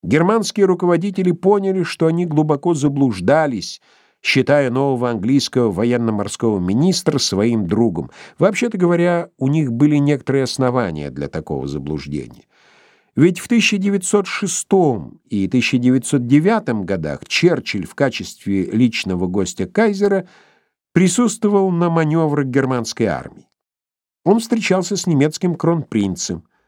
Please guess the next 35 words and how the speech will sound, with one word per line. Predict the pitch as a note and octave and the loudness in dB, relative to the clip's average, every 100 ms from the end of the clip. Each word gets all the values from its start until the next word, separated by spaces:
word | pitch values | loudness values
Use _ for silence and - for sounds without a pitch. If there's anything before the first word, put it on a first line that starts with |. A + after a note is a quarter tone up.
| _ _ _ _ _ _ _ _ _ _ _ | _ _ _ _ _ _ _ _ _ _ _
Черчилль | - C3+ F#3 F#3 G3 F#3 | 0 2 2 0 -4 -2
принадлежал | - C#3+ C3 B2 A#2+ D3 - | -2 0 2 0 2 0 0
в | - | -2
свое | C#3 C#3+ C3 | 0 0 0
время | - C#3+ D3 C#3+ | 0 0 0 -2
к | - | -2
пацифистскому | C#3 - D3+ - A3 - - A2+ G#2 | -2 0 0 2 0 0 -2 -2 -2
крылу | G#2+ A2 G2+ | 0 0 0
в | - | -2
правительстве | - F#2+ A#2 E3 - - - G3+ - - _ - | -2 2 2 0 -4 -4 -2 -2 -4 -20 _ 0
и | |
благожелательно | G3 G#3 F3+ D3+ C#3+ B2 C#3 F3+ F3+ F#3 | 4 4 4 4 4 4 2 0 -4 -2
отзывался | E3+ A2 G#2+ A2+ B2 C#3 | -2 0 2 0 -2 -2
о | B2 | 0
Германии. | B2+ A2 F2+ D2 G#1+ G1+ _ _ _ _ _ _ _ _ _ _ | 0 -2 -4 -6 -10 -18 _ _ _ _ _ _ _ _ _ _
Кайзер | - D#3+ G#3+ B3 A3 | 0 2 4 2 0
с | |
большим | F#3+ G3+ - F#3+ A3 | 2 2 2 0 2
удовлетворением | A3 G#3+ F#3+ G3 D3 D3 F#3+ G3+ | 2 0 2 4 4 2 0 0
узнал | F3+ A#2 B2+ D#3+ | 0 2 2 2
о | D#3 | 2
его | B2 D3 | 0 0
назначении | B2 A2 A2+ D3 B2 G2 | 0 0 0 0 0 0
в | F#2+ | 0
Адмиралтейство | G2 E2 F2+ D#2 B1+ - D#3 G#3+ - G#3 | -2 -2 -2 -4 -8 2 4 4 0 0
и | C3+ | 0
считал | - A2+ A#2 G3 | 0 -2 0 0
это | F#3+ F#3 | 0 -2
победой | E3 B2 C3+ E3+ D#3 | 0 0 2 2 0
прогерманских | - C#3 C3 A#2+ A2 C#3+ C3 - B2 | 0 -2 0 0 0 -2 -4 -8 -4
элементов | G#2+ G#2 B2+ D3+ C3+ A#2+ | -2 0 0 0 -4 -2
в | A#2 | -2
английских | A2+ A2+ A#2 - G2+ | 0 0 -2 -4 -12
правящих | - A#2 G#2 E2+ - - | -2 0 0 -4 -10 -8
кругах. | B2 B2+ G2+ C#2 - | -2 0 0 -6 -12